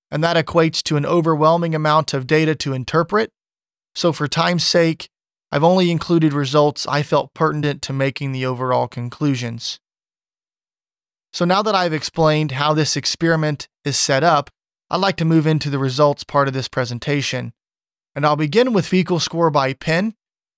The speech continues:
where a lower fecal score indicates more normal feces and a higher fecal score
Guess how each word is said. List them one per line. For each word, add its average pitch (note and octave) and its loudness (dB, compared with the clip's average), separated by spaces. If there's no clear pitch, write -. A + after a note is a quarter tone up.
where D#3+ 0
a D3 2
lower F#3+ 4
fecal F3 -2
score E3 0
indicates D3+ -2
more C#3 -4
normal F3 2
feces D3+ -4
and C3+ -2
a C3 -2
higher D#3+ 2
fecal C#3+ -4
score C3+ -4